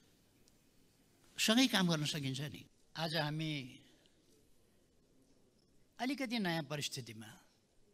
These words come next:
सरकार पुनर्गठन भएको, राजनीतिक दलहरूको सरकारमा सहभागिताको परिस्थिति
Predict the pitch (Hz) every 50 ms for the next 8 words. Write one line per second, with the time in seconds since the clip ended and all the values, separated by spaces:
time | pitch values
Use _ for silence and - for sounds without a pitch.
0 | _ _ _ _ _ _ _ _ _ _ _ _ _ _ - - - 156 151 147
1 | - 147 143 147 139 139 143 147 - - - - - - _ _ _ _ _ _
2 | _ _ _ _ _ _ _ _ - 156 151 156 147 143 139 131 - 143 139 127
3 | 117 117 127 120 - 180 208 208 - _ - _ _ _ _ _ _ _ _ _
4 | _ _ _ _ _ - - _ _ _ _ _ - 139 135 147 156 143 147 151
5 | 143 131 - 147 - - - - - - _ _ _ - - 151 147 143 139 135
6 | 131 127 - 135 135 143 120 - - - - 143 135 131 - 135 131 135 131 131
7 | 120 - - 139 123 123 127 127 135 131 123 123 - 120 120 117 - 131 127 120
8 | - - 135 135 131 - - 131 120 113 131 127